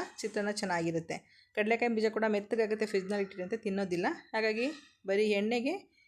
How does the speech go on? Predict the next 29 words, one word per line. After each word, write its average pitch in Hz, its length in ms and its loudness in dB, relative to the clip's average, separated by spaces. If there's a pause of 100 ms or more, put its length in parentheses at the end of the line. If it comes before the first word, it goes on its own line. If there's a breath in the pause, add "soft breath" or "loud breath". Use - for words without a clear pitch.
(140 soft breath)
ಜೀರಿಗೆ, 240 380 2
ಸಾಸಿವೆ 208 440 0
ಹಾಕ್ಬಿಟ್ಟು 185 400 -2 (160)
ಚಟಪಟ 220 460 -2
ಆದಮೇಲೆ 185 460 0 (720 soft breath)
ನಾನು 208 160 0
ಈರುಳ್ಳಿ 240 300 2
ಹಾಕ್ಕೊಂಡು 196 340 0
ಫ್ರೈ 196 260 2
ಮಾಡಿಕೊಂಡು 185 520 0 (320)
ಸ್ವಲ್ಪ 302 260 -2 (100)
ಟ್ರಾನ್ಸ್ಪರೆಂಟ್ 208 540 0
ಆದಮೇಲೆ 180 400 0 (260)
ಏನು 233 280 4
ಪೇಸ್ಟ್ 240 280 2
ಮಾಡ್ಕೊಂಡಿದ್ನಲ್ಲ, 190 580 -2 (200)
ಶುಂಠಿ, 214 360 -2
ಬೆಳ್ಳುಳ್ಳಿ, 196 440 0
ಹಸಿಮೆಣಸಿನ್ಕಾಯಿ, 190 880 -2 (460 loud breath)
ಆ 233 100 4 (140)
ಪೇಸ್ಟನ್ನ, 208 420 2
ಕರ್ಬೇವಿನ 214 420 0
ಸೊಪ್ಪೆಲ್ಲ 214 260 0 (100)
ಇದಕ್ಕೆ 190 220 2
ಹಾಕ್ಕೊಂಡಿದ್ದೀನಿ. 190 600 0 (380 loud breath)
ಎಲ್ಲ 269 160 4 (120)
ಪೇಸ್ಟನ್ನು 220 420 0
ಹಾಕ್ಕೊಂಡು 196 320 0
ಈರುಳ್ಳಿ 214 360 0